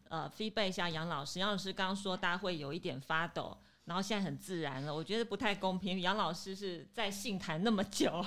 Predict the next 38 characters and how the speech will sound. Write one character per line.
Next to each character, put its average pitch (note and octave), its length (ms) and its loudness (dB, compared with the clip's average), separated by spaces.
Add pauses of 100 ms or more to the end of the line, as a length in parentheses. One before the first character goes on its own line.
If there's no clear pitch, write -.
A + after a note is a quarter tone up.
<laughs> - 280 -16
你 A3 80 0
当 B3+ 180 6
老 G#3 160 8
师 B3 200 0
真 A#3+ 160 2
的， A#3+ 100 4 (640)
这 A3 220 2
不 G#3+ 160 -6
是 A#3 160 0
虚 A3 260 0
得-， F3+ 240 2
虚 - 320 -4
得 F#3 160 2
其 F3+ 300 0
名 D#3+ 240 -2
的。 E3+ 180 -2 (480)
那 F#3+ 80 -2
我 E3+ 120 -2
还 F3 120 -2
是 G3+ 140 -8
觉 E3 160 -6
得 D#3 260 -4 (160)
不 F#3+ 80 -4
是 A3+ 140 2
那 C4 80 8
么 G#3 100 4
自 G3+ 200 -4
然， D#3 200 2
不 F3+ 80 -10
过 G3 120 -2
我 F#3+ 100 0
想 E3 220 -4
会 F3+ 160 -2
渐 E3+ 240 -2
入 E3 160 -6
佳 D3+ 240 -2
境。 D3 260 -12